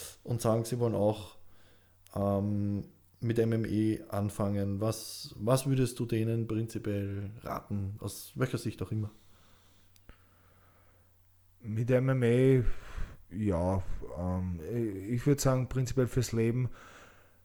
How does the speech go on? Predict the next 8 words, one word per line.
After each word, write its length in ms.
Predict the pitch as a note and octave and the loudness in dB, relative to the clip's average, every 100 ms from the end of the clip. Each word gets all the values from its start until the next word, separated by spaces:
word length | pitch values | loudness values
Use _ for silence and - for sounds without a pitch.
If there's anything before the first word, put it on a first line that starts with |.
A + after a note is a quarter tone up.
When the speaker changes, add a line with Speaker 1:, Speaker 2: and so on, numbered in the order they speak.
| _ - - | _ -20 -4
Speaker 2:
wurscht, 260 | C#3+ C#3+ - | 2 4 4
was 160 | C#3 - | 2 4
du 40 | |
machst, 400 | C3+ C#3+ - - - - - - - - | 2 2 2 4 4 2 -16 -20 -20 -6
kenn 240 | - B2+ C3 | 4 4 6
dein 180 | C3 A#2+ | 4 4
Warum 340 | A#2 C3 D#3+ D3+ - - - _ - _ _ _ _ _ _ _ _ - _ _ - - | 4 4 2 -2 -10 -20 -20 _ -20 _ _ _ _ _ _ _ _ -20 _ _ -20 -12
und 280 | A2+ A#2+ A#2 | -6 -4 -4